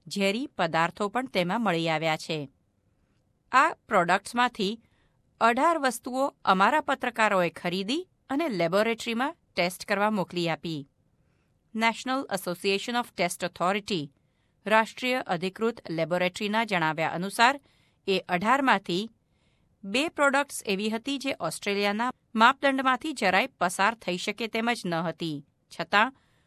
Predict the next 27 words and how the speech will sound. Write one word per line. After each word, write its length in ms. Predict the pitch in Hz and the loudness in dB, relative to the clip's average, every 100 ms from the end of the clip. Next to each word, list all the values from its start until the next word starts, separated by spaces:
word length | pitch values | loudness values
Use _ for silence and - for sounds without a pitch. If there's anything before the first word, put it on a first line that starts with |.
| _ | _
કોઈક 260 | - 311 381 | -2 0 0
કારણસર 540 | 277 240 254 240 254 277 | 4 6 4 2 -2 -4
તેની 400 | - 180 185 214 | 0 0 0 0
આયાત 360 | 196 190 233 - | 0 0 -2 -4
ઓસ્ટ્રેલિયામાં 640 | - - - 202 190 202 277 | -8 -6 -4 0 0 0 -4
થઈ 320 | - 185 202 | -4 0 2
રહી 240 | 175 170 | 2 -2
છે. 340 | 165 175 151 - _ _ _ _ _ _ _ _ _ _ _ _ | -4 -4 -4 -8 _ _ _ _ _ _ _ _ _ _ _ _
દાખલા 320 | 185 180 208 226 | 0 0 2 0
તરીકે, 540 | 247 262 - 190 202 _ _ _ | 0 -2 -2 -2 -2 _ _ _
કોહિનૂર 480 | 269 269 302 320 302 | 0 2 2 -2 -2
બાસમતી 600 | 175 170 - 233 254 240 | 0 0 0 -6 -6 -6
ચોખામાં 640 | 196 170 226 226 175 214 - _ _ _ _ _ _ - | -6 -2 0 4 4 2 -2 _ _ _ _ _ _ -8
બ્યુપ્રોફેઝિન 840 | 208 277 - 330 320 254 226 254 | -4 -4 -4 -4 -2 -2 -2 -2
નામની 460 | 233 214 202 226 247 | 0 0 0 -4 -2
જંતુનાશક 800 | 190 165 185 214 202 190 247 190 | -2 -2 -2 -2 -2 -2 -8 -2
દવાના 400 | 165 160 180 277 | 0 2 0 -2
અંશ 360 | - 180 - | -2 -4 -4
મળી 280 | 170 165 165 | -2 0 0
આવ્યા 280 | 151 156 156 | -2 -2 -4
છે. 340 | - 160 139 - _ _ _ _ _ _ _ | -4 -4 -6 -14 _ _ _ _ _ _ _
આ 140 | 254 320 | 4 4
જંતુનાશક 600 | 320 277 302 277 262 269 | 2 -4 0 0 0 -2
દવા 320 | 247 262 311 | -2 -2 -2
ઓસ્ટ્રેલિયામાં 640 | 185 175 - 254 220 214 294 | -4 -4 -4 -2 0 -2 -4
પ્રતિબંધિત 720 | - 165 - 208 190 165 160 | -4 -4 -2 0 0 0 -4
છે. 320 | - 160 147 | -4 -6 -6